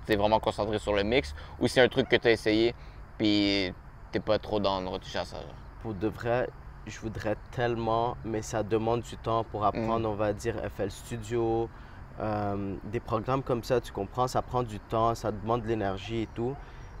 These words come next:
Speaker 2: Puis je voudrais ça comme apprendre moi-même quand j'aurai un peu plus de temps à consacrer pour produce, tu comprends ? Il y a toujours quelque chose à apprendre davantage, que ça soit producing, D J.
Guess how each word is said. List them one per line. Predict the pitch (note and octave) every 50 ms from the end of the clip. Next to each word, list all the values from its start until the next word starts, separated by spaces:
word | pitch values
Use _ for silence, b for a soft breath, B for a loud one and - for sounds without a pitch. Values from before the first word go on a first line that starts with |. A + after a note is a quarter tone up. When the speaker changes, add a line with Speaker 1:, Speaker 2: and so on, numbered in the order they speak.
| - -
Speaker 2:
Puis | - B2 A#2 A#2 A#2 -
je | - - A#2+
voudrais | A#2+ A2 A2+ A2+ B2+ B2
ça | - - - C3+ C#3 D3 C#3+ - -
comme | B2 A2 G#2+ - -
apprendre | - - - - B2+ B2 B2 A#2+
moi-même | A2+ A2 G#2+ A2 A2+ A#2 A#2+ B2+ - - -
quand | - B2+ A#2+
j'aurai | G#2+ A#2+ G#2+ G#2+ G#2
un |
peu | - - A2
plus | F#2 - A#2+ A#2 G#2+ G2+ F#2+
de | G#2
temps | - - G#2+ G#2+ G#2+
à | G#2+
consacrer | - G#2 G2+ - G#2+ F#2+ G2+ - - B2 A2+
pour | - - F#2+ -
produce, | - G2 F#2+ F#2+ F2+ G#2 G#2 G2+ - -
tu | - -
comprends ? | G#2+ F2+ - - A2 A#2+ B B B B B B B B -
Il | -
y | A#2+
a | A#2
toujours | - C#3+ C#3+ D#3 D3+
quelque | - C3+ G#2+ -
chose | - C3 C3+ C3 A#2
à | A#2 G2
apprendre | F#2+ - - A#2+ A#2+ A2+
davantage, | F#2+ A2+ G#2 G#2 G#2 G2+ - G#2+ G2+ G2 F#2+ - - - - - - -
que | - -
ça | A2+ - - A2
soit | - - A#2+ G#2+
producing, | - - B2 B2 A#2 A2+ A2 - - - A#2 G#2+ G2+ F#2+ - - - - - A2+ G#2
D | A#2 B2+ G#2+
J. | - B2+ B2 A#2